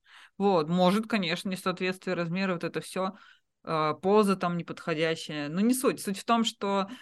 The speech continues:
э, получается, что единственный, с-, м, как бы у мужика и о-, орган для оргазма — это член, у женщины орган для оргазма — это клитор.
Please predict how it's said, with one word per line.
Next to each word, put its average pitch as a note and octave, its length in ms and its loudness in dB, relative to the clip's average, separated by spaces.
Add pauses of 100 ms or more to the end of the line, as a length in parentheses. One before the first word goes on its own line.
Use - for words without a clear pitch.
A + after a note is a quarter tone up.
(220)
э, F3 280 4
получается, G#3+ 640 2
что - 240 -6
единственный, F#3+ 640 0
с-, - 140 -18
м, E3+ 440 -8
как F3+ 200 0
бы F3 180 0
у - 60 0
мужика G#3 480 4
и F#3+ 280 2
о-, - 60 -6 (260)
орган F#3+ 560 2
для F#3 420 4
оргазма — B3+ 640 4
это B3+ 220 0
член, D#3 500 -4 (140)
у F3 100 -2
женщины B3 460 4
орган F#3 360 2
для D#3+ 160 0
оргазма — D3 460 -2
это - 160 -6
клитор. F3 440 -2